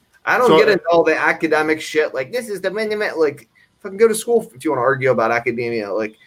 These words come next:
Speaker 1: dollars and cents are what really matters in flipping comics. Uh, it just
Speaker 2: I, I,
Speaker 1: sells
Speaker 2: I
Speaker 1: shit
Speaker 2: understand,
Speaker 1: so I can
Speaker 2: I
Speaker 1: buy
Speaker 2: understand
Speaker 1: more
Speaker 2: that.
Speaker 1: shit
Speaker 2: I, I,
Speaker 1: and
Speaker 2: I
Speaker 1: sell
Speaker 2: do
Speaker 1: and
Speaker 2: that.
Speaker 1: shit.
Speaker 2: I, I do that too, but I also have a fucking code.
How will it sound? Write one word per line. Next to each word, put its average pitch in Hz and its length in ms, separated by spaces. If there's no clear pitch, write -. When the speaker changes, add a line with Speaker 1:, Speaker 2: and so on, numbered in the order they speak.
Speaker 1:
dollars 190 400
and 185 140
cents 170 360
are 135 60
what 123 140
really 156 220
matters 139 680
in 117 500
flipping 143 500
comics. 113 720
Uh, 92 180
it 151 100
just 262 220
Speaker 2:
I, - 20
I, - 20
Speaker 1:
sells - 40
Speaker 2:
I 269 200
Speaker 1:
shit 165 80
Speaker 2:
understand, 269 340
Speaker 1:
so - 40
I - 40
can 202 120
Speaker 2:
I 226 60
Speaker 1:
buy - 100
Speaker 2:
understand 233 180
Speaker 1:
more 156 80
Speaker 2:
that. - 40
Speaker 1:
shit - 100
Speaker 2:
I, 165 60
I, 180 80
Speaker 1:
and 202 80
Speaker 2:
I - 100
Speaker 1:
sell 196 120
Speaker 2:
do - 100
Speaker 1:
and 247 80
Speaker 2:
that. 240 100
Speaker 1:
shit. 156 240
Speaker 2:
I, 190 60
I 202 80
do 233 160
that 214 200
too, 262 220
but 151 140
I 160 40
also 185 260
have 180 120
a 151 60
fucking 151 320
code. 247 400